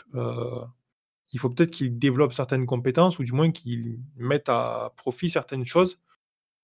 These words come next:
à défaut de toujours vouloir jouer sur, euh, ses capacités les plus fortes, sa capacité à accélérer,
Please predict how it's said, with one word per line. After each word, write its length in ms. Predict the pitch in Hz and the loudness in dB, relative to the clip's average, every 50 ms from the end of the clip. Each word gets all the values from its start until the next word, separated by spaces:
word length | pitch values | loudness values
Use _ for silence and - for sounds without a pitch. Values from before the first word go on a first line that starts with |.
| _ _ _ _ _ _ | _ _ _ _ _ _
à 140 | - - 165 | 6 6 8
défaut 340 | 151 160 180 175 - 214 202 | 10 10 8 10 10 8 8
de 80 | 160 | 8
toujours 300 | 160 - - 175 214 190 | 6 6 4 4 4 4
vouloir 320 | 160 160 160 160 156 143 135 | 4 6 8 8 8 8 8
jouer 240 | 127 147 170 185 180 | 8 10 10 10 10
sur, 420 | 175 - - 156 165 175 165 139 | 8 4 2 4 4 4 6 6
euh, 500 | 131 123 120 113 113 113 113 113 113 127 123 | 4 4 4 4 2 0 -2 -4 -4 -6 -6
ses 240 | - - - 135 - | -4 -4 -4 0 0
capacités 480 | 135 127 131 135 127 - - - 151 | 2 2 2 2 0 0 0 0 2
les 100 | 143 127 | 2 0
plus 160 | 127 - 131 | -2 -4 -8
fortes, 420 | - - 143 156 151 - - - 127 | 0 6 6 6 6 4 2 -4 -2
sa 140 | 120 - 123 | -2 -2 -2
capacité 500 | - 127 127 - 123 123 - - - 131 | -2 0 0 0 -2 -2 -2 0 2 2
à 60 | 123 | 2
accélérer, 800 | 123 120 120 - 127 120 120 120 113 123 131 147 151 156 151 | 2 0 0 0 0 0 0 2 2 2 4 4 4 4 2